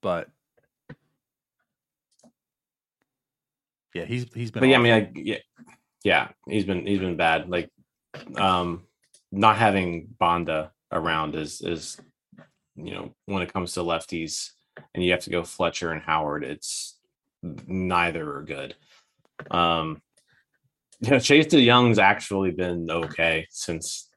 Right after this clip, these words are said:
Speaker 2: <laughs> since being called up. But again, we know who he is. It's not like, you know, no, nobody's gonna be getting excited about Chase DeYoung. Um,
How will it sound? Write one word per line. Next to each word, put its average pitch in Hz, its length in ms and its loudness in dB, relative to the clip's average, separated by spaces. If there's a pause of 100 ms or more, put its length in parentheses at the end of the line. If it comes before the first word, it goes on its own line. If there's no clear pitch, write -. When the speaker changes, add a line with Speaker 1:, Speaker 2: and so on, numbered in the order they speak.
(100)
Speaker 2:
<laughs> - 160 -20
since - 320 -2
being 95 240 2
called 85 300 2
up. 82 240 -2 (320)
But 95 140 4
again, 82 380 -2
we 104 160 2
know 90 260 2
who 90 180 -4
he 80 260 -4
is. 76 280 -8
It's - 240 -10
not 78 200 -2
like, 76 280 -6 (720)
you 85 100 -10
know, - 120 -8
no, 85 260 -6
nobody's 92 440 0
gonna 90 140 -4
be 82 100 -6
getting 80 200 -4
excited 73 440 -8
about 71 200 -6
Chase 78 260 -8
DeYoung. 76 400 -8 (760)
Um, 98 540 2